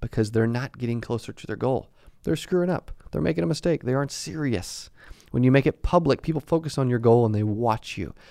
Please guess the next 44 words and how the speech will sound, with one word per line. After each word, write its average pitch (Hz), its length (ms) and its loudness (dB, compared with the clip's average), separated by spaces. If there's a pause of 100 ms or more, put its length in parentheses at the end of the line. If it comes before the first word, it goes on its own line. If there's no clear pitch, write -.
(160)
They 120 100 6
watch 127 400 8
to 147 80 -2
see 135 200 0
if 123 120 2
you 123 100 2
are 120 60 4
going 120 220 6
to 117 80 -8
be 113 80 2
disciplined 110 500 0
enough 101 300 -2
and 104 100 -6
consistent - 480 0
enough 113 220 2
to - 100 -10
hit 120 240 0
it. - 160 0 (480)
So 110 140 4
have 120 280 8
account-, 123 560 4
some 123 200 2
accountability 113 440 2
partners, 90 460 -4
your 104 80 -4
wife, 110 340 6
your 87 100 -6
friends, 110 380 -2
your - 100 -10
mentor, 113 280 -2
your 76 140 -8
coworkers. 123 560 -2 (320)
Have 131 200 6
a 151 60 6
mentor 139 240 4
to 123 100 -2
track 120 280 2
everything 131 420 2
with 117 220 2
you 104 180 -4 (400)
and 117 160 -2
keep 131 180 -2
you 120 120 4
accountable 107 560 -2